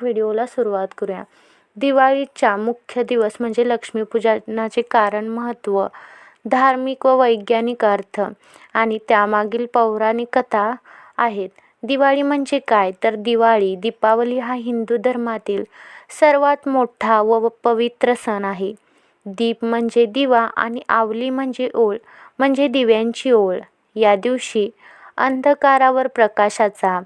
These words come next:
वाईटावर चांगल्याचा आणि दुःखावर आनंदाचा विजय साजरा केला जातो. तर आपण पाहणार, पाहणार आहोत लक्ष्मीपूजन का केले जाते. त्यातलं पहिलं आहे, संपत्ती व समृद्धीचं प्रतीक आहे लक्ष्मीपूजन. म्हणजे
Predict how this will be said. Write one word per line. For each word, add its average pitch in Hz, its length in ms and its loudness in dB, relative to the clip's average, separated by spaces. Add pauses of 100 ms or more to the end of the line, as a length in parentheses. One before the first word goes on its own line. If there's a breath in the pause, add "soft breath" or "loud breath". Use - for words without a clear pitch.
(440 soft breath)
वाईटावर 220 640 2
चांगल्याचा 226 680 0
आणि 240 340 -2
दुःखावर 240 800 -2
आनंदाचा 226 600 -2
विजय 214 340 0
साजरा 196 400 0
केला 196 320 0
जातो. 190 380 -2 (560 loud breath)
तर 302 120 8
आपण 285 280 0
पाहणार, 247 800 -4
पाहणार 233 400 0
आहोत 233 300 2
लक्ष्मीपूजन 254 720 0
का 214 200 0
केले 196 460 2
जाते. 190 320 -2 (680 loud breath)
त्यातलं 285 300 4
पहिलं 277 480 0
आहे, 240 380 0 (480 soft breath)
संपत्ती 294 540 2
व 294 120 4
समृद्धीचं 240 880 0
प्रतीक 220 560 2
आहे 226 320 0
लक्ष्मीपूजन. 202 760 -4
म्हणजे 202 460 0